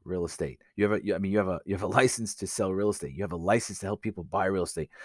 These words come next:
You are the middle person. You write a contracts. People who write contracts generally make more money than the guy or the gal who's, you know, cutting somebody's lawn.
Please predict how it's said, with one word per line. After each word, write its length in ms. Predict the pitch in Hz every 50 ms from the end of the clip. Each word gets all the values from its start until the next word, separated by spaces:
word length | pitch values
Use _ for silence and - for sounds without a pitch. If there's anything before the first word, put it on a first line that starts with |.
| - -
You 180 | - 107 117 127
are 40 | 131
the 100 | 113 127
middle 220 | 120 123 127 127 113
person. 360 | - - 98 90 - 82 85
You 160 | 90 104 113
write 240 | 110 120 120 120 113
a 20 | 110
contracts. 560 | - - 110 113 117 - - 95 85 - -
People 280 | - - 143 139 143
who 80 | 127 123
write 280 | 104 107 123 117 - -
contracts 560 | - 117 117 113 - - 92 87 - - - - - - _ -
generally 600 | 87 92 113 120 131 131 120 101 90 87 90 - - - - _
make 260 | 95 123 127 - -
more 180 | 117 120 113
money 260 | 110 117 123 123 117 98
than 100 | 95 98
the 60 | 98
guy 380 | 87 110 107 107 104 95 - - _ _ _
or 100 | - 95
the 60 | 87 -
gal 420 | 78 101 98 101 104 104 104 - - - - _
who's, 340 | _ - 110 104 101 92 - -
you 80 | 120 110
know, 220 | 95 90 98 - - _ _ _ _
cutting 200 | - - - 104
somebody's 400 | - 127 117 113 110 107 87 98
lawn. 340 | 113 120 120 92 73 73